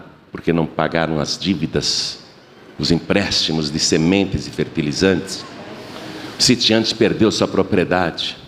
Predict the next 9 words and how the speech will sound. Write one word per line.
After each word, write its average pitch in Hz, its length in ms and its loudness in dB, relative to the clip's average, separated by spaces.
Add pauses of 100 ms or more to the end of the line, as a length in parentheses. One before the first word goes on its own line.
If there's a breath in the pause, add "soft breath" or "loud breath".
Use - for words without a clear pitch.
(1300 loud breath)
O 117 120 6
industrial 113 1040 2
ficou - 240 2
endividado, 101 760 0
faliu, 87 480 4
decretou 98 460 0
falência, 104 540 2
tá 113 100 -2
lutando. 117 680 2